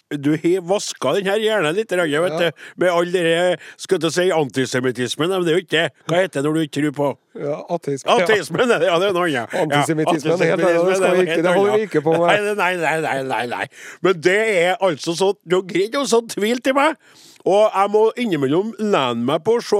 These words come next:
Speaker 1: på min, eh, gudfryktige moder,
Speaker 2: Mm.
Speaker 1: som jo virkelig, eh, skulle ha, eh, p-, eh, eh, forret av gårde i lag med en, eh, eh, en stram og kjekk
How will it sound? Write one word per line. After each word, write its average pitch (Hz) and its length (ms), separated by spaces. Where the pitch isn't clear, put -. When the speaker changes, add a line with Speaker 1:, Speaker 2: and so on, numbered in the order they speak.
Speaker 1:
på 185 160
min, 190 320
eh, 190 140
gudfryktige 165 800
moder, 160 460
Speaker 2:
Mm. 135 300
Speaker 1:
som 226 300
jo 214 320
virkelig, 180 920
eh, 208 180
skulle 269 300
ha, 175 300
eh, 180 60
p-, 156 280
eh, 175 560
eh, 160 320
forret 151 560
av 175 160
gårde 175 240
i 147 60
lag 156 260
med 160 120
en, 165 160
eh, 170 160
eh, 160 680
en 175 80
stram 160 400
og 175 100
kjekk 156 300